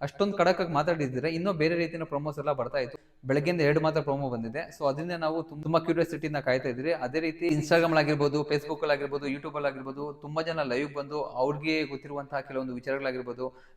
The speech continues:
ಕೆಲವೊಂದು ಘಟನೆಗಳು ಶೇರ್ ಮಾಡ್ಕೊಂತಿದ್ದಾರೆ. So ಫುಲ್ ಎಲ್ಲ ಬಜ್ ಕ್ರಿಯೇಟ್ ಆಗ್ತಿದೆ. ಯಾಕಂತ ಹೇಳಿದ್ರೆ ಆ ರೀತಿ ಒಂದು ವೈಬ್ ಕ್ರಿಯೇಟ್ ಆಗಿದೆ ಈ ವೀಕ್ ಅಲ್ಲಿ.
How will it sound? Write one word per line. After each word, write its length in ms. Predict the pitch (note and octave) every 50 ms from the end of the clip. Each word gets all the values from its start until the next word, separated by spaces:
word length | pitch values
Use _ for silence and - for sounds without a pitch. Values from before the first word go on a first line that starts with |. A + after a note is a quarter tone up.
| -
ಕೆಲವೊಂದು 320 | - C3 C3 C3 C3 C3 B2
ಘಟನೆಗಳು 340 | C3 B2 C3 C#3+ D3 D3+
ಶೇರ್ 180 | C#3+ - C#3 C3+
ಮಾಡ್ಕೊಂತಿದ್ದಾರೆ. 920 | C3+ C3+ C3 - C3 B2 B2+ B2 A#2 A#2+ A#2+ C3 B2+ C3 - - - - - - -
So 240 | C#3+ C3+ C3 C3+ -
ಫುಲ್ 160 | G#3 A3 A3
ಎಲ್ಲ 160 | G#3 G#3+ G#3+
ಬಜ್ 240 | F3 C#3+ D3 E3+ F3
ಕ್ರಿಯೇಟ್ 260 | - - G3+ G3 F3+
ಆಗ್ತಿದೆ. 280 | E3+ C#3+ - D#3 D#3 F#3
ಯಾಕಂತ 320 | F#3 D3+ D3 F3+ F3 E3
ಹೇಳಿದ್ರೆ 260 | F3 E3+ F3+ F3 F3+
ಆ 220 | D3+ C3+ C#3+ D#3 E3
ರೀತಿ 260 | E3 G3 F#3+ F3 G3
ಒಂದು 600 | F3+ F3+ F3 F3 F3 F#3 F3+ E3+ D#3+ C#3 B2+ B2
ವೈಬ್ 160 | D3 E3+ E3
ಕ್ರಿಯೇಟ್ 220 | E3 E3 D#3+ D#3
ಆಗಿದೆ 260 | D3+ C#3 C#3 C3+ C3+ A#2+
ಈ 40 |
ವೀಕ್ 220 | A#2 C3 C#3+ C#3 -
ಅಲ್ಲಿ. 180 | B2+ B2 B2+